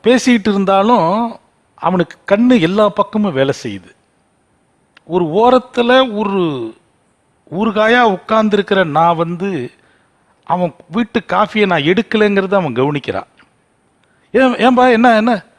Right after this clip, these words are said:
"இல்லைங்க, அவரு காஃபி, நீங்க காஃபி இல்லைன்னா என்ன சாப்பிடுவாருன்னு கேட்டு அதை கொடு"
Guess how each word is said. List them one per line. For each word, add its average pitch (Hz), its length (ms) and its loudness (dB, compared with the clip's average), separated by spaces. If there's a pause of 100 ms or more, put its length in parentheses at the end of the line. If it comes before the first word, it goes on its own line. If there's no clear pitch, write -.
(760)
"இல்லைங்க, 170 220 0
அவரு 139 260 0
காஃபி, 127 280 -4 (720)
நீங்க 104 520 -12
காஃபி 233 420 0
இல்லைன்னா 254 160 2
என்ன 240 240 2
சாப்பிடுவாருன்னு 233 580 0
கேட்டு 240 320 0
அதை 196 140 0
கொடு" 175 340 -4